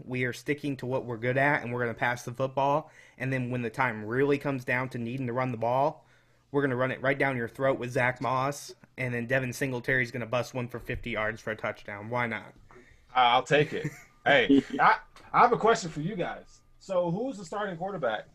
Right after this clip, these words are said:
Speaker 2: for the New England Patriots next season? Opening day. What you got?
Speaker 1: It's, it's tough because at this point, I don't think they're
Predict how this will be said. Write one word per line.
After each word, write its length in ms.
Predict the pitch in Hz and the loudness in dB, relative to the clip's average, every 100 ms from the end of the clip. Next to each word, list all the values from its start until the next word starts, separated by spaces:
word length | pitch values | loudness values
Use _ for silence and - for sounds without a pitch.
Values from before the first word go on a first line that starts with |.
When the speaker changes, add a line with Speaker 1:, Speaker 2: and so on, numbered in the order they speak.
| _ | _
Speaker 2:
for 180 | - 143 | -4 0
the 140 | 139 131 | 0 -2
New 180 | 131 | -4
England 240 | 147 135 123 | -6 -6 -4
Patriots 420 | 139 143 113 - | -6 -6 -10 -6
next 200 | 113 113 | -6 -6
season? 280 | 127 104 95 _ _ _ _ _ _ _ _ | -12 -12 -16 _ _ _ _ _ _ _ _
Opening 320 | 123 131 139 127 | -6 -4 -4 0
day. 280 | 117 98 92 _ | 0 0 -8 _
What 120 | 127 | -12
you 60 | 127 | -8
got? 260 | 113 107 - _ _ _ - - - - _ _ _ - - - - - - | -4 -6 -8 _ _ _ -20 -20 -20 -20 _ _ _ -20 -20 -20 -20 -20 -10
Speaker 1:
It's, 240 | - 147 - | -6 -6 -4
it's 200 | 160 151 | -6 -6
tough 380 | - 160 135 - | 0 2 2 0
because 300 | 139 143 131 | -6 -2 0
at 160 | 131 151 | 0 0
this 180 | 160 | -4
point, 380 | - 170 170 - | -2 -2 -2 0
I 80 | 143 | -2
don't 200 | 160 101 | -2 -4
think 300 | 160 151 139 | -6 -6 -4
they're 240 | 139 147 | -2 0